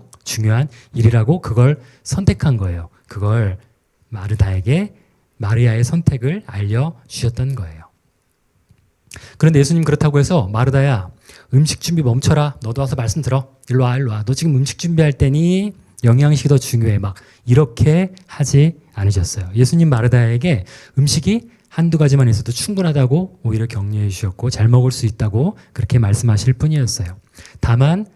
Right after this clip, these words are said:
더 중요한 것, 더 소중한 것, 어떤 것을 택해야 할지에 대해서 잘 생각해 보라고 말씀해 주신 거예요. 여러분,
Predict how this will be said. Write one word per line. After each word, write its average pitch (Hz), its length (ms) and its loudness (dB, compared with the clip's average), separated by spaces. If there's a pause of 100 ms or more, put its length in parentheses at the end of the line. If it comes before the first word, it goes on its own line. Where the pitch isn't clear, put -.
더 101 260 -8 (160)
중요한 123 540 2
것, 90 180 -8 (200)
더 117 320 -2 (120)
소중한 117 540 0
것, 87 180 -6 (160)
어떤 110 520 -2
것을 127 320 0
택해야 165 400 -2
할지에 151 380 -2
대해서 117 460 -2 (200)
잘 104 320 -4 (180)
생각해 175 500 -2
보라고 110 520 0 (120)
말씀해 139 760 -4
주신 135 280 -2
거예요. 87 320 -4 (600)
여러분, 139 440 2